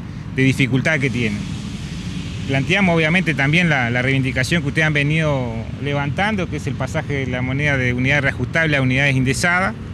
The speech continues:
porque cada una de las medidas que uno pueda proponer desde acá del Parlamento, en realidad, este, es potestad del Poder Ejecutivo, no del Poder Legislativo, ¿verdad?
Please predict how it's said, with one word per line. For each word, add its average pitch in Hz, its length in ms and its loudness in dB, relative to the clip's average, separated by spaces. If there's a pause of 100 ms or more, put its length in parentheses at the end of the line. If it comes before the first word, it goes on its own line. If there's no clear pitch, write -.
(120)
porque 135 320 0
cada 185 360 0
una 190 320 4
de 143 120 2
las 127 160 0
medidas 165 400 2
que 151 100 -4
uno 165 220 2
pueda 170 220 0
proponer 165 440 2
desde 143 160 4
acá 147 220 2
del 151 160 2
Parlamento, 160 520 0
en 160 100 -2
realidad, 160 520 0 (500)
este, 120 640 0 (460)
es 156 420 0 (880)
potestad 180 480 0
del 196 140 2
Poder 175 240 2
Ejecutivo, 151 640 4
no 165 100 0
del 156 140 0
Poder 143 200 -2
Legislativo, 117 640 -4 (300)
¿verdad? 147 240 -4